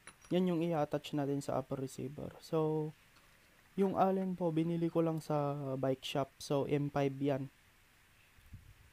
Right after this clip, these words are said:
Yan. So, one hundred seventy ko lang yata nabili yan, lima. Ah, bali, anim na piraso yata yun kasi yung apat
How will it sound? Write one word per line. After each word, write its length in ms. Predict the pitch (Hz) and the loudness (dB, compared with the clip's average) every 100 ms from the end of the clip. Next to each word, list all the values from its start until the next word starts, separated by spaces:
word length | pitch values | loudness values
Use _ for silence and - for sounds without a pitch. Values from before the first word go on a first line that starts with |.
| - | -16
Yan. 240 | 151 139 147 | -10 -10 -10
So, 160 | - | -10
one 320 | 139 139 143 143 | -6 -4 -4 -2
hundred 560 | 151 151 151 151 143 143 - - | -2 -2 2 2 0 -4 -16 -6
seventy 560 | - 147 147 151 151 | -2 0 -2 -4 -6
ko 80 | 147 | -2
lang 240 | 147 151 | 0 0
yata 240 | 147 143 143 | -2 -2 -2
nabili 320 | 143 139 139 | 0 0 0
yan, 160 | 151 139 | 0 0
lima. 320 | 135 135 135 - _ - - _ - _ _ _ - _ - - - - - - _ _ - - - - | -2 -4 -6 -10 _ -20 -20 _ -20 _ _ _ -20 _ -20 -20 -20 -20 -20 -20 _ _ -20 -20 -20 -10
Ah, 480 | 156 143 143 139 139 | -4 -2 0 0 0
bali, 400 | 151 151 151 147 | 2 2 2 2
anim 320 | 147 156 156 | 2 2 2
na 160 | 151 - | 0 -2
piraso 400 | 147 139 151 151 | -2 -2 -2 -4
yata 320 | 143 143 147 | -4 -4 -4
yun 160 | 147 | -4
kasi 240 | 147 147 151 | -6 -4 -2
yung 160 | 143 | -2
apat 400 | 127 135 - 135 | -2 -4 -4 -6